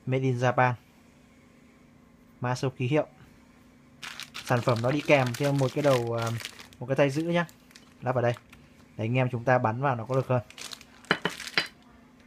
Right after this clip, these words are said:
Hộp của nhà sản xuất, cái sản phẩm này nhá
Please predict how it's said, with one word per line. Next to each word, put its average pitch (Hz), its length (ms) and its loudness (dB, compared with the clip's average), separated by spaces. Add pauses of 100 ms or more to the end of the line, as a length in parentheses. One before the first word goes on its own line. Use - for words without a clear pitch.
(1200)
Hộp 120 260 0
của 110 80 -4
nhà 107 180 0
sản 104 140 -8
xuất, 147 240 2 (1900)
cái 175 100 -2
sản 156 140 4
phẩm 117 140 0
này 131 180 4
nhá 160 200 2